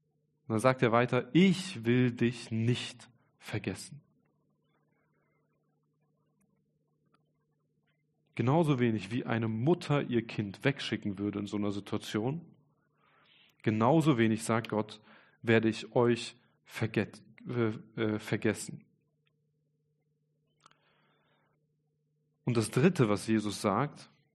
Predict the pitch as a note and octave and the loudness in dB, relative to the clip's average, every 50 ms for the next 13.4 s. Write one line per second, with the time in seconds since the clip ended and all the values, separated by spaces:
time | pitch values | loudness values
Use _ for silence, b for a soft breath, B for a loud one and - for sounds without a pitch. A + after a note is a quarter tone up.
0 | _ _ _ B B B B B B B B B B B _ _ - G2 - D3+ | _ _ _ B B B B B B B B B B B _ _ -10 0 4 4
1 | F3 D#3+ - D#3+ - - A#2+ A2+ - - F#2+ - - - - - - - C#3 D3+ | 4 4 2 -2 0 0 -2 -2 -2 -4 -8 -8 -6 -10 -12 -4 2 2 2 4
2 | B2+ G#2+ F#2+ - - - G#2 G#2 A#2 C3 C3+ - - _ _ _ _ _ _ _ | 2 -2 -4 -8 -8 -6 -6 -4 -4 -6 -10 -14 -20 _ _ _ _ _ _ _
3 | _ _ _ _ _ _ _ _ _ _ A2 A#2+ B2+ A#2+ - - A2+ G#2 G#2 A#2 | _ _ _ _ _ _ _ _ _ _ -2 -2 -2 -4 -4 -2 0 0 0 0
4 | A2 - - _ _ _ _ _ - - B2 C#3+ D#3 - - - A2+ A2 G#2+ - | -2 -6 -18 _ _ _ _ _ 2 4 4 4 4 0 -6 -2 -2 -2 -2 -2
5 | - - - - - - A2+ A2+ A2+ A#2 A#2 B2 C#3 C3 - - - - A#2 A2+ | -10 -12 -8 -8 -6 -4 -2 -2 2 6 6 6 6 4 2 -2 -6 -6 -6 -4
6 | A2 - - - - - G#2 G2 - - - - - _ _ _ _ _ _ _ | -4 -8 -12 -12 -4 -4 -4 -4 -4 -8 -16 -20 -20 _ _ _ _ _ _ _
7 | _ _ _ _ _ - - - G#2+ G2 - - G#2+ G#2 - - - - _ _ | _ _ _ _ _ -16 -8 -8 -6 -6 -6 -8 -10 -10 -12 -14 -18 -18 _ _
8 | _ _ - _ _ _ _ _ _ _ _ _ _ _ _ _ - A2 G2+ G#2+ | _ _ -20 _ _ _ _ _ _ _ _ _ _ _ _ _ -6 -6 -6 -6
9 | - F3 D#3 - A2+ G#2+ A2+ A2 A2+ - - - C3 A#2 A2+ A#2 A#2 G#2+ - A2+ | -8 -10 -10 -10 -2 -2 -2 -2 -2 -2 2 4 4 4 4 2 0 0 0 -2
10 | G#2 G2+ - - G2 - - - - - - _ B B B B B B B B | -2 -2 0 -2 -2 -2 -4 -12 -20 -20 -20 _ B B B B B B B B
11 | B B B B B B B B B B B _ _ _ _ _ _ _ _ _ | B B B B B B B B B B B _ _ _ _ _ _ _ _ _
12 | _ _ _ _ _ _ _ _ _ _ _ _ _ _ _ _ _ _ _ - | _ _ _ _ _ _ _ _ _ _ _ _ _ _ _ _ _ _ _ -2
13 | B2 A2 - C3+ C#3+ D#3 E3 E3 | 0 6 8 8 10 10 8 6